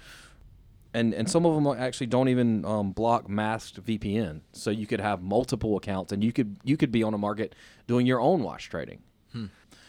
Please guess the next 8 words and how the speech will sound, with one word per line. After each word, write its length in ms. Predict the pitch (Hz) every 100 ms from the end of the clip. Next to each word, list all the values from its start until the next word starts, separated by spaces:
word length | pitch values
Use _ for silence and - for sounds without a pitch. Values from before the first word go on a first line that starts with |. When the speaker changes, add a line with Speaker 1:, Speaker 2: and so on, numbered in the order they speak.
| - -
Speaker 1:
And, 220 | 117 107
and 340 | 95 104 98 - - - _ _ _ _ _
what, 320 | 90 98 123
what 160 | 87 107 92 - _ _ -
the 100 | 95
report 360 | 92 - 123
kind 160 | - 101
of, 220 | 87 -